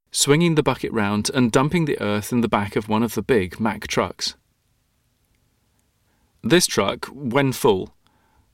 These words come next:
hurtled off to the other side of the plot and dumped its load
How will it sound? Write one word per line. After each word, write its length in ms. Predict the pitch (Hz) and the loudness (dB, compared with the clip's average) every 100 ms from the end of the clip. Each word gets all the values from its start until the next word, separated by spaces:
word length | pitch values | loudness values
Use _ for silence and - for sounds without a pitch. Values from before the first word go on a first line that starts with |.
| _ _ | _ _
hurtled 360 | 147 160 190 120 | 0 2 4 2
off 180 | 117 | 0
to 100 | - | -2
the 140 | 113 107 | 0 2
other 140 | 110 | 2
side 300 | 131 123 117 | 0 0 0
of 100 | 117 | -2
the 80 | 120 | -6
plot 480 | - 90 85 - - | -2 -2 -2 -6 -4
and 240 | 117 110 104 | 0 0 2
dumped 320 | 123 147 - | 0 0 -8
its 180 | - - | -6 0
load 380 | 110 98 98 | 2 2 -2